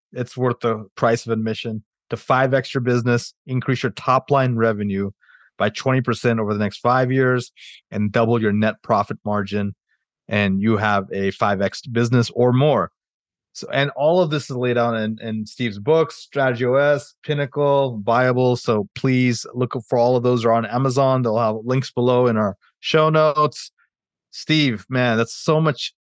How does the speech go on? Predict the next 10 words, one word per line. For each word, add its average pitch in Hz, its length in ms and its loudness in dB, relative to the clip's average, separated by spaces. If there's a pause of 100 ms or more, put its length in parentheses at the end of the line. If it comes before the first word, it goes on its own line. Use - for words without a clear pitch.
(100)
amazing 135 420 0
information. 123 460 0
I 113 80 2
know 127 120 2
we're 127 120 2
just 113 120 -6
scratching 113 400 -2
the 104 80 -2
surface 117 540 -2
of, 101 160 -2